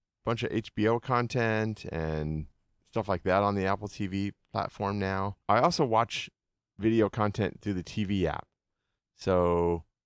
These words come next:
if you subscribe to C B S All Access, for example, then you can watch through the T V app, but the problem with that is you don't get audio description. So depending upon the content that you're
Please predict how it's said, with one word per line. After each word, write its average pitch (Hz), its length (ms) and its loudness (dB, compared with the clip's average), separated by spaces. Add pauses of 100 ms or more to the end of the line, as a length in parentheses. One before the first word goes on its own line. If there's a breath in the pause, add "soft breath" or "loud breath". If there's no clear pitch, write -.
(360)
if - 180 -12
you 95 80 -6
subscribe 95 680 0
to 87 300 0
C 98 200 -6
B 92 140 -2
S 85 160 -2
All 82 200 0
Access, 92 480 0
for 90 160 -6
example, 87 600 -2 (180)
then 90 160 -2
you 85 100 -2
can 87 160 -2
watch - 440 -2 (200)
through 92 120 -6
the 87 80 -4
T 101 160 -6
V 87 180 0
app, 82 160 0
but 82 120 -6
the - 60 -10
problem 90 280 2
with 80 140 -4
that 87 200 2
is 85 220 -2
you 82 60 -6
don't 82 180 -2
get - 200 -6
audio 95 300 2
description. 76 600 -10 (960)
So 117 100 0
depending 139 420 0
upon 127 280 0
the 107 60 -2
content 107 520 -2
that 92 180 -4
you're 82 520 0